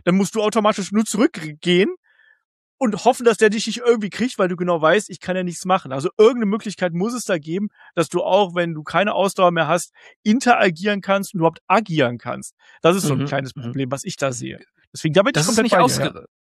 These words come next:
Speaker 2: Das ist einfach nicht ausgereift, ist das Problem.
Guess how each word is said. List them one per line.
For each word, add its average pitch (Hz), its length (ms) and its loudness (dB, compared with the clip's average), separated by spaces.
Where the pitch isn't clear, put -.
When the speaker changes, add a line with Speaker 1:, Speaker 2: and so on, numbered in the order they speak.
Speaker 2:
Das 131 140 -2
ist 202 240 -4
einfach 175 180 0
nicht 180 180 -2
ausgereift, 107 640 0
ist - 80 -12
das - 140 -10
Problem. 110 520 -2